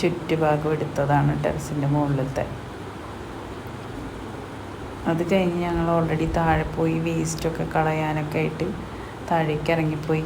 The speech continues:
അപ്പോൾ അവിടെ രണ്ട് പട്ടികൾ വന്ന് നിൽക്കുന്നുണ്ടായിരുന്നു കേട്ടോ. അപ്പോൾ ആ വേസ്റ്റൊക്കെ കളയാൻ താഴെ അപ്പുറത്തെ പറമ്പിൽ പോയിട്ട് അവിടെ കൊണ്ടുപോയി കത്തിക്കാറാണ് പതിവ്. അപ്പോൾ അവിടേക്ക് പോയി. അപ്പോൾ നമ്മൾ അവിടെ ചെല്ലുമ്പോൾ അവിടെ ഒരു ചേട്ടൻ already ഇലയൊക്കെ ഓ-,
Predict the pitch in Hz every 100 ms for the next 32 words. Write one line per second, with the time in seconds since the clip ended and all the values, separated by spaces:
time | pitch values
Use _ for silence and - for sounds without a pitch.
0 | 180 180 - 156 156 160 160 151 160 160
1 | 156 147 147 147 151 151 151 147 - 131
2 | 135 123 127 131 135 147 139 - - -
3 | - - - 151 151 165 156 156 160 160
4 | 156 156 160 160 185 - 165 156 151 175
5 | - - - - - - 185 180 180 170
6 | 165 180 170 165 165 170 165 170 165 165
7 | 170 160 160 160 156 151 - 135 151 151
8 | 156 156 151 147 139 147 - - - -
9 | 160 151 151 151 - 151 160 156 165 -
10 | 170 170 170 160 165 165 160 180 170 165
11 | 165 165 160 - 165 156 175 160 - -
12 | - 175 165 165 160 175 170 160 160 170
13 | 180 190 - - - - 180 170